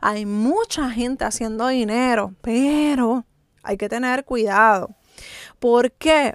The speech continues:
Porque, ¿qué pasaría si esas compañías se retiran, se retiran automáticamente del mercado y, ah, y cierran su compañía? Como pasó, pasó con Beauty Control,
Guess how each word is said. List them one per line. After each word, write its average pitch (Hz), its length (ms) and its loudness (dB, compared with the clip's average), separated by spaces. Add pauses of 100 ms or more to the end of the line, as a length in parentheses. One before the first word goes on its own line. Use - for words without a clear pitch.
Porque, 233 640 0
¿qué 302 240 -2
pasaría 370 960 0
si 247 200 -2
esas 320 440 -2
compañías 294 920 -4
se 220 120 -10
retiran, 214 920 -4 (380)
se 247 240 0
retiran 240 540 0
automáticamente 277 1000 -4
del 277 280 -4
mercado 277 960 2 (600)
y, 240 340 2
ah, 214 300 4
y 226 180 -2
cierran 240 640 0
su - 180 -4
compañía? 202 580 -6 (320)
Como 214 240 -4
pasó, - 480 -2 (540)
pasó 226 420 0
con 220 180 -2
Beauty 202 260 2
Control, 202 560 -2